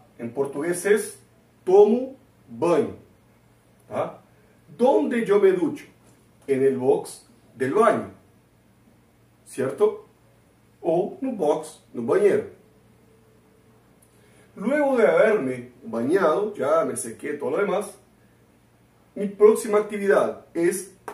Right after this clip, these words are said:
cepillar, me cepillo los dientes o cepillarme los dientes. ¿Dónde lo hago, Alex? En el baño. Me cepillo los dientes, escovo os dentes. ¿Bien? ¿Entendidos ahí?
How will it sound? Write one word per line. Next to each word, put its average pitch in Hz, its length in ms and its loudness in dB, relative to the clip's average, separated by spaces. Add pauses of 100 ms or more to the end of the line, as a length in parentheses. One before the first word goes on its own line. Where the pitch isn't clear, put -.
(140)
cepillar, 196 880 -6
me 180 140 2
cepillo 196 640 -2
los 196 220 -2
dientes 151 440 -4
o 202 220 -2
cepillarme 196 1000 -2
los 131 360 -4 (160)
dientes. - 440 0 (880)
¿Dónde 214 400 6
lo 208 180 4
hago, 202 220 4
Alex? - 320 -10 (160)
En 120 140 -8
el 160 80 -6
baño. 147 360 2 (880)
Me 120 180 -6
cepillo 139 420 -8
los 196 180 -4
dientes, 214 560 4 (480)
escovo 170 720 -2
os 180 160 -12
dentes. - 380 2 (1120)
¿Bien? 160 420 2 (760)
¿Entendidos 123 600 -4
ahí? - 280 -2